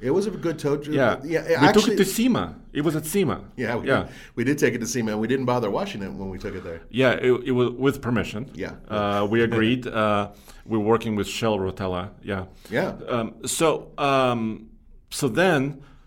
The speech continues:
Speaker 2: I think Nissan was, was kind of on the lower rung. So,
Speaker 1: Mm-hmm.
Speaker 2: uh, at this level, un-, unless they give the Titan a lift,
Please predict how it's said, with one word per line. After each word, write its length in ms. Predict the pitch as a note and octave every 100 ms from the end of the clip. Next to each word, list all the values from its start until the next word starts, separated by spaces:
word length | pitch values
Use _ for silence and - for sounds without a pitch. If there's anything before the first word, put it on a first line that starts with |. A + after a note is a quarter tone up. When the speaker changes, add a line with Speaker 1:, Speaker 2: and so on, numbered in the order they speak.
| -
Speaker 2:
I 80 | -
think 280 | F#3 A3 C3
Nissan 840 | D3+ G3 - D3 C3 A#2 A2+ A2+ - - - - -
was, 640 | A#2+ B2 A#2+ - - - -
was 240 | A2+ G#2+
kind 160 | - C3
of 80 | A2
on 100 | G#2+
the 100 | G#2+
lower 320 | G#2 G#2+ G#2
rung. 440 | F#2+ F#2+ F#2 F2+ E2+ -
So, 400 | - B2 A2+ G#2
Speaker 1:
Mm-hmm. 120 | G2 - - - -
Speaker 2:
uh, 160 | A2 A2
at 200 | A#2 A2+
this 220 | C3+ B2+ C3
level, 600 | A#2+ G#2+ G#2 G2 G2 - - - -
un-, 220 | A2+ B2
unless 360 | A#2+ B2 C3 C3+
they 140 | B2+
give 320 | G#2+ B2 A#2+ -
the 80 | G#2+
Titan 340 | A2+ G#2+ G#2
a 60 | F#2+
lift, 460 | A2 G#2 - -